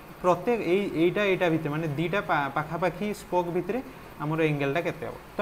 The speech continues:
total ଏଙ୍ଗେଲ୍ଟା କେତେ? ଗୋଟେ circular angle, ଗୋଟେ ସାର୍କେଲଟା କେତେ degree cover କରେ ନା, ଥ୍ରୀ ସିକ୍ସଟି। ତାହେଲେ ଥ୍ରୀ ସିକ୍ସଟି ହେଲା total। Total କେତେଟା spoke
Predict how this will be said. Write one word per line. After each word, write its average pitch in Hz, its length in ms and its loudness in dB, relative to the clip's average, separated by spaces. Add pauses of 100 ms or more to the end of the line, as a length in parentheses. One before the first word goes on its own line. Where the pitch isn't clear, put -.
total 247 400 6
ଏଙ୍ଗେଲ୍ଟା 240 320 2
କେତେ? 165 240 -2
ଗୋଟେ 156 320 0
circular 190 560 0
angle, 185 320 0
ଗୋଟେ 165 240 -2
ସାର୍କେଲଟା 160 480 -2
କେତେ 160 320 -4
degree 196 240 -2
cover 180 240 4
କରେ 127 200 -6 (340)
ନା, 190 100 -4
ଥ୍ରୀ 220 160 -2
ସିକ୍ସଟି। 214 420 -4 (300)
ତାହେଲେ 180 240 0
ଥ୍ରୀ 156 240 0
ସିକ୍ସଟି 139 480 -10
ହେଲା 151 160 -2
total। 156 360 -4 (440)
Total 196 240 0
କେତେଟା 208 320 -2
spoke 214 260 -4